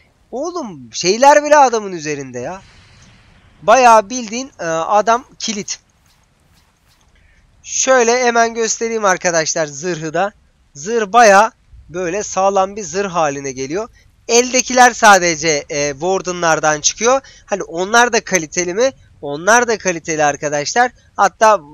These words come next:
e, tartışmasız Warden'ın üzerindekiler daha kaliteli çıkıyor ama tabi düşürebilmeniz, e, çok önemli. Biz bu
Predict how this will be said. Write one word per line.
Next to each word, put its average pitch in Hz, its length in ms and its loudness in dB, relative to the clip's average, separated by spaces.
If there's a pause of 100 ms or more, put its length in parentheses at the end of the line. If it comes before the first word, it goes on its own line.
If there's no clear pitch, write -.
(140)
e, 143 520 -2
tartışmasız 202 880 0
Warden'ın 180 580 -8
üzerindekiler 160 760 -6 (340)
daha 185 180 6
kaliteli 160 520 -4
çıkıyor - 300 -2
ama 190 260 2 (240)
tabi 160 240 -10
düşürebilmeniz, 165 880 -8
e, 139 440 -8
çok - 240 -10
önemli. 156 420 -10 (500)
Biz 185 220 -12
bu 202 240 -8